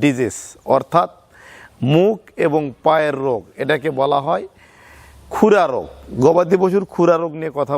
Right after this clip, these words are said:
বলবো। ইতিমধ্যে বিভিন্ন জেলায়, বিভিন্ন জায়গায় নিউজ আসতেছে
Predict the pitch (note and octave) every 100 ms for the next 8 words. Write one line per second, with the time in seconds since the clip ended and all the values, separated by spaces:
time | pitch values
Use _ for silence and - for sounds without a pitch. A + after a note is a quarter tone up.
0 | C#3 D3+ E3 E3+ D3+ E3 D#3+ E3 D3 F3+
1 | C#3+ C#3 E3 E3 D3 C3+ C#3+ D#3 C3+ C3+
2 | D3+ D3+ G#2+ B2 D#3 E3 F3 - - -
3 | - - - - - - C3 D#3+ G#3+ A#3
4 | G3 - D#3+ -